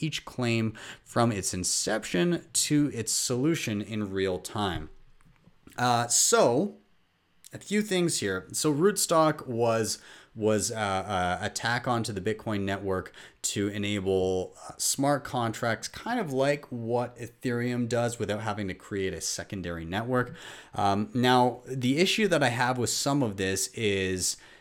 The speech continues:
is again, not even that it's, it's private or permissioned, because, uh, for some companies, uh, that, that would like to leverage the security of the Bitcoin blockchain,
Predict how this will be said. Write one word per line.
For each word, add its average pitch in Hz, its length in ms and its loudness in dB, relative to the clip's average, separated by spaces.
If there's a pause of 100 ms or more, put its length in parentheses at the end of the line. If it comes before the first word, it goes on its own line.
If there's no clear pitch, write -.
(140)
is 117 300 2
again, 156 400 4
not 202 180 4
even 220 160 -2
that 175 160 4
it's, 143 260 2
it's 110 220 -2
private 123 600 0
or 104 160 0
permissioned, 101 760 -2
because, 92 640 -4
uh, 101 600 -12
for 107 240 -2
some 104 560 2
companies, 151 840 2
uh, 92 220 -2
that, 95 500 -6
that 98 160 -2
would 98 120 -4
like 101 240 -4
to 95 280 -4
leverage 107 640 -2
the 101 100 -6
security 107 480 -4
of 90 60 -6
the 92 60 -6
Bitcoin 92 360 -6
blockchain, 95 720 -6